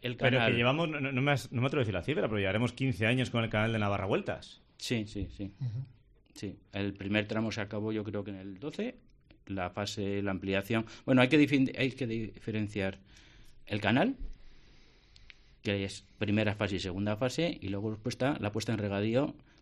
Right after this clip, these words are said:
Speaker 1: que está la primera fase, la ampliación de la
Speaker 2: Ujú.
Speaker 1: primera fase, y que se hará después de la segunda fase del, del canal. Pero bueno, eh, es lo que, lo que lleva, porque además en la ribera habrá que hacer también concentración parcelarias,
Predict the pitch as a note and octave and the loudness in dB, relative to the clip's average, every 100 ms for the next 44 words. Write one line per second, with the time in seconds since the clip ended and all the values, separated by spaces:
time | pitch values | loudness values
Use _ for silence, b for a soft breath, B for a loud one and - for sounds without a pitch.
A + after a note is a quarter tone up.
0 | b G2+ F#2+ A2 E2+ - - G2 F#2+ G2+ | b -6 -2 -2 -2 -4 -4 -2 2 4
1 | A2+ B2 A#2+ D3 - D#3+ G2+ F#2 F2 A#2 | 6 6 6 4 4 4 4 2 -2 2
2 | A2+ A2+ A#2 A2+ A2+ A#2 B2 D#3 A2+ G2 | 2 4 6 6 4 4 2 2 -2 0
3 | F#2+ A2+ G#2 - B2+ - - G2+ F2+ F#2 | 2 2 0 -2 -2 -4 -4 -2 -2 -4
4 | F#2+ F#2 E2+ G2+ G#2+ G2+ F2+ - E2 E2+ | -4 -4 -4 -6 -4 -6 -8 -10 -10 -6
5 | E2+ A#1+ - - b b b F2+ G#2 G#2+ | -4 -6 -12 -20 b b b 0 4 4
6 | - b b b b b - F2+ E2+ E2 | 4 b b b b b -4 -2 0 0
7 | D2 G2+ B2+ A2+ F#2+ F2+ F2 F2+ A#2 G#2 | 0 2 4 6 6 6 2 2 4 4
8 | G2+ - G2 - F2+ F#2+ C3+ - B B | 2 -4 -6 -2 2 6 6 6 B B
9 | B B B - - - G#2 G2+ G2 G2 | B B B -20 -20 -4 2 4 4 6
10 | A2 B2 C#3+ D#3 - G#2 G2 F#2+ F#2+ G2 | 8 12 12 10 4 0 2 2 2 2
11 | A2+ A2+ A2 A2+ A2 A#2 G#2+ F#2+ F2+ E2+ | 2 2 2 2 2 0 0 -2 -4 -2
12 | G2+ G#2 - G#2+ A#2+ C3+ C#3+ D#3 - | -2 -2 0 4 4 6 6 6 2